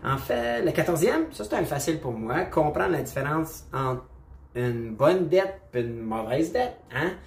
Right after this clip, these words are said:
J'en ai fait plein de podcasts par rapport à ça. Les dettes de carte de crédit, les dettes de prêt automobile, les dettes d'emprunt. Euh, tu sais, si je peux résumer, là, une bonne dette et une mauvaise dette. Une mauvaise dette, c'est une dette que vous devez payer.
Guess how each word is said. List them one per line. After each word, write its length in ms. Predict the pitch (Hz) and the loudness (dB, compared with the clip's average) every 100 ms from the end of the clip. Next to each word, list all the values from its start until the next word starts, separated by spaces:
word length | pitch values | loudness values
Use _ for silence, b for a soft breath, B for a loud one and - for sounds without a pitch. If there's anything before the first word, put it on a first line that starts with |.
| B B | B B
J'en 140 | 101 107 | -12 -6
ai 120 | 113 | -4
fait 300 | 117 120 - | -2 -6 -4
plein 200 | 131 147 | -2 -2
de 80 | - | 0
podcasts 440 | 127 123 135 131 - | 0 0 -2 -4 -2
par 100 | 117 | -4
rapport 220 | 117 117 | -2 -2
à 160 | 113 | -2
ça. 340 | 110 135 139 139 B B B | -2 0 0 0 B B B
Les 280 | 110 120 120 | 0 2 4
dettes 440 | 123 131 131 - | 4 2 2 -4
de 540 | 117 127 127 127 123 123 | 0 4 4 4 2 0
carte 260 | - 101 | -4 -8
de 80 | 110 | -8
crédit, 840 | - 113 110 107 120 123 120 123 113 | -6 -8 -8 -8 -6 -6 -4 -2 -2
les 200 | 98 95 | -4 -10
dettes 260 | 104 104 104 | -12 -12 -12
de 80 | 98 | -14
prêt 240 | - 107 | -12 -10
automobile, 920 | 104 101 107 104 101 113 117 117 113 | -8 -10 -10 -10 -4 0 2 2 0
les 180 | 107 - 113 | -4 -10 -10
dettes 220 | 110 104 | -10 -8
d'emprunt. 880 | 110 110 107 - 120 127 131 131 135 B B B 104 | -10 -8 -8 -4 0 2 2 -2 -4 B B B -14
Euh, 20 | 107 110 110 - - | -12 -12 -14 -16 -10
tu 80 | - | -6
sais, 20 | |
si 160 | 180 160 | -2 -2
je 100 | - | 2
peux 140 | 175 | 4
résumer, 460 | 160 143 131 139 165 | 6 4 0 0 0
là, 140 | 139 | 0
une 160 | 123 120 | -2 -2
bonne 360 | 113 135 123 113 | 0 0 0 0
dette 300 | 135 139 - | 0 0 -4
et 40 | 120 | -6
une 60 | |
mauvaise 400 | 120 113 113 107 | -4 -4 -6 -4
dette. 320 | 127 131 - 120 | -2 -2 -2 -2
Une 80 | |
mauvaise 380 | 131 190 226 165 | 0 2 4 4
dette, 180 | 175 214 | 4 2
c'est 80 | 151 | 0
une 60 | |
dette 200 | 139 170 | 0 0
que 80 | - | 0
vous 360 | 117 113 139 165 | -2 0 2 4
devez 300 | 131 120 127 | 2 0 -2
payer. 440 | 120 110 104 87 | -4 -6 -6 -12